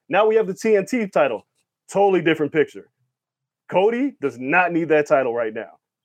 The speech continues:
There is a better way to start putting in people of color and other wrestlers who need that shine and make it like the I C title, what it used to be, the workhorse title. And we can see a Ricky Starks or a Dante Martin because you, you have Jungle Boy in that picture. You got,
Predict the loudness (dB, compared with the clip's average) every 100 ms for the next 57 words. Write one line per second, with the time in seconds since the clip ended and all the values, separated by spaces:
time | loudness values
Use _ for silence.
0 | _ -2 2 2 2 -2 0 0 2 2
1 | 2 0 -2 0 0 2 0 0 -2 -4
2 | -6 -8 -6 -4 0 2 2 0 0 -2
3 | 0 0 0 -2 -8 -10 -10 -8 -2 -2
4 | 0 -2 0 0 -4 -2 -2 2 2 2
5 | -4 -2 -2 0 -2 -2 -10 -10 -8 -6
6 | -8 -14 _ -6 2 0 4 2 4 2
7 | 2 0 -4 _ _ -6 -4 -6 -4 0
8 | 0 0 -4 2 2 2 0 2 -2 0
9 | 0 0 -2 -4 -6 2 2 2 -4 _
10 | _ -10 -10 -10 -6 -2 2 0 0 -2
11 | 0 0 0 0 2 0 -2 -4 -6 -10
12 | -2 0 0